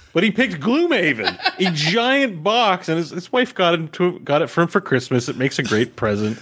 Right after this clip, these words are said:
Speaker 2: <laughs> Yeah.
Speaker 1: But, you know, not only is he starting, he's cutting his teeth on one of the most complex board games for setup and
Speaker 2: It's ever been
Speaker 1: rules.
Speaker 2: made, yeah.
Speaker 1: But, you know, he's got two little girls. They love to,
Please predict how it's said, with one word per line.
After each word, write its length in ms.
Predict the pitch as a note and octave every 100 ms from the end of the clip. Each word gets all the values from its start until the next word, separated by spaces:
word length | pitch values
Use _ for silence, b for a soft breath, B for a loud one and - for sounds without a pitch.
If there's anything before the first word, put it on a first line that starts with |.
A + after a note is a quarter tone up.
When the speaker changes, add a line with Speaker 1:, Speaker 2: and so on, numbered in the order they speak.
| -
Speaker 2:
<laughs> 100 | G#2
Yeah. 240 | A2 G#2 - -
Speaker 1:
But, 120 | D#3+
you 100 | F3+
know, 240 | C#3 C3+
not 220 | D3 F3+
only 280 | G#3 G#3+ G3
is 380 | E3 C3 - - -
he 200 | B2+ B2+
starting, 720 | - - E3 F3+ F3+ B2 A#2
he's 140 | B2
cutting 300 | - G3 D#3+
his 120 | C#3
teeth 380 | - - F#3 E3
on 160 | C3 B2+
one 100 | C#3
of 60 |
the 80 | C3
most 240 | B2 A#2+ -
complex 480 | B2+ B2 A#2+ G2+
board 320 | - C#3 D3+ A#2
games 400 | G#2 G2+ G2+ -
for 160 | - A#2
setup 580 | - - D3 A2+ G#2 -
and 120 | G2
Speaker 2:
It's 80 | G2+
ever 100 | E3
been 80 | D3
Speaker 1:
rules. 260 | G#2 G2+
Speaker 2:
made, 320 | G#2 G2 F#2+
yeah. 240 | F#2+ G2+ G2+ - _ _ _ _
Speaker 1:
But, 520 | A#2 A2+ A2+ C#3+ D3
you 80 | E3+
know, 80 | C#3+
he's 180 | D#3+ D3+
got 160 | G3
two 140 | - G3+
little 160 | G3
girls. 500 | F3+ B2 A#2+ A#2+ A#2
They 260 | - C3 C3+
love 280 | C3 C3+ B2
to, 140 | C#3